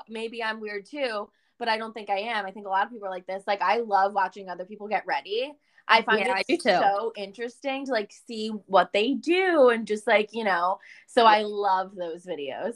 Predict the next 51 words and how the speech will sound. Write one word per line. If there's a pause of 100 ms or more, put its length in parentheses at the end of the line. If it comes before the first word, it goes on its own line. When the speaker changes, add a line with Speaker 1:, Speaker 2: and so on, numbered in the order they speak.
Speaker 1:
<laughs>
Speaker 2:
Oh,
I'm
so
glad. (320)
I
still
get
people
that
come
up
to
me
and
they're
like,
"I
love
your
videos." (140)
I'm
like,
Speaker 1:
<laughs>
Speaker 2:
"Oh,
I'm
so
glad," (100)
'cause, (120)
like, (160)
Speaker 1:
<laughs>
You're (360)
Speaker 2:
I
Speaker 1:
like,
Speaker 2:
put
Speaker 1:
"'Cause
Speaker 2:
so
Speaker 1:
I
Speaker 2:
much
Speaker 1:
have
no
Speaker 2:
effort
Speaker 1:
idea
Speaker 2:
into
Speaker 1:
what
I'm
Speaker 2:
them.
Speaker 1:
doing." (320)
Speaker 2:
<laughs>
I
know.